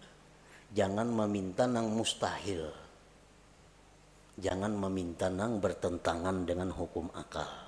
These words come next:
Dicontohkan kanuzulil ma'idah minas sama,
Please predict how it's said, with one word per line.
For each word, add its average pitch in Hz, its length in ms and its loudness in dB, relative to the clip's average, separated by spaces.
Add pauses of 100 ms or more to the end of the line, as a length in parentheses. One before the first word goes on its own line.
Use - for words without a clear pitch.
(1040)
Dicontohkan 104 1120 2 (380)
kanuzulil 98 680 4
ma'idah 104 640 4
minas 95 320 2
sama, 117 480 4